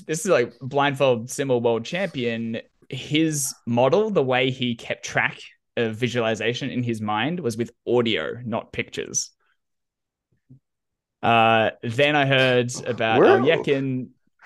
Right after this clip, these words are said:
Speaker 1: Sorry, yeah.
Speaker 2: Yeah, we're, I, I was gonna say, we're gonna have to hear from, like, the top twenty grandmasters right now, how they, how they do it. It, because
Speaker 1: I really
Speaker 2: even,
Speaker 1: wanna know, yeah.
Speaker 2: because even there might be some discrepancies because how they played chess back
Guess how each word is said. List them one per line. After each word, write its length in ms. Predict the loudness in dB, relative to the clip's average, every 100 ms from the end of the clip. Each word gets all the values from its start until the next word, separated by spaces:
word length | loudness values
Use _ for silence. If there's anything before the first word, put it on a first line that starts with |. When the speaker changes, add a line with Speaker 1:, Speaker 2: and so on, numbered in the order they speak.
| -20 -18
Speaker 1:
Sorry, 260 | -2 2 4
yeah. 80 | 6
Speaker 2:
Yeah, 60 |
we're, 360 | 6 4 -4 0
I, 140 | 4 6
I 120 | 8
was 160 | 6
gonna 180 | 6 4
say, 180 | 4 4
we're 180 | 6 6
gonna 160 | 4
have 160 | 4 2
to 80 | 2
hear 220 | 2 0
from, 260 | 0 -6 -2
like, 200 | -4 -4
the 100 | -10
top 420 | -2 2 2 -2 -12
twenty 360 | -12 -8 -8 -2
grandmasters 760 | 0 0 0 -2 -4 -8 -4
right 220 | 0 0
now, 420 | 0 0 2 0
how 180 | 0 -2
they, 120 | -4 -8
how 180 | -8 -4
they 180 | -4 -4
do 200 | -6 -6
it. 140 | -8 _ _ _ _ _
It, 160 | -6 -4
because 320 | -2 4 4
Speaker 1:
I 20 |
really 140 | 4 2
Speaker 2:
even, 260 | 4 2
Speaker 1:
wanna 160 | 0 -6
know, 220 | -4 -2
yeah. 80 | -2
Speaker 2:
because 540 | 2 4 6 2 -2 -8
even 680 | -6 0 2 2 -2 -6 -14 _ _ _ _ _ _ _ _
there 220 | -2 0 0
might 220 | -2 -2
be 100 | -6
some 200 | -6 -10
discrepancies 680 | -12 -2 -2 -2 -8 -8
because 640 | -8 -6 -2 -2 -4 -12 -20 _ _ _ _ _
how 200 | 0 2
they 140 | 2 0
played 300 | 0 -2 -2
chess 200 | 0 2
back 240 | 2 2